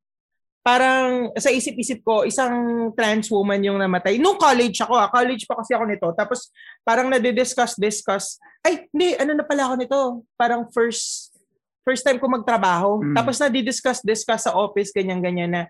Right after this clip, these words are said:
Speaker 1: Ah, tas yung mga office mates ko, parang sinasabihan yung magulang ni Jennifer Laude na humihingi pa daw ng ganito, ng ganyan,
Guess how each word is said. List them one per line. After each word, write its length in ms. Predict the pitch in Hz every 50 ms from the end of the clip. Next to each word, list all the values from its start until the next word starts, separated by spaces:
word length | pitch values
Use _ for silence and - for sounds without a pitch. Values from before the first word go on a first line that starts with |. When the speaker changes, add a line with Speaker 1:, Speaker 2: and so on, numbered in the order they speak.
| - - - - - - - - -
Speaker 1:
Ah, 320 | _ 214 220 226 220 - -
tas 300 | - 285 294 285 - 262 - _ _ _ _ _
yung 180 | - 247 285 285
mga 300 | 285 285 277 254 226 247
office 240 | 240 - 240 -
mates 240 | 277 254 240 233 240
ko, 160 | - - 240
parang 240 | 240 226 214 208 214
sinasabihan 640 | 202 - 233 214 214 208 - 214 185 185 202 208 208
yung 160 | 196 202 202 196
magulang 480 | 196 202 190 175 196 190 190 190 185
ni 140 | 185 185 175
Jennifer 340 | 175 190 180 180 175 - 180
Laude 460 | 180 180 185 214 240 208 214 226 226
na 140 | 214 202 196
humihingi 480 | 180 202 196 196 190 196 190 180 175 170
pa 80 | 190
daw 160 | 175 180 180 175
ng 160 | 170 170 170
ganito, 480 | 165 170 170 196 202 - 240 214 202
ng 160 | 202 185 175 170
ganyan, 420 | 165 214 226 233 220 214 208 208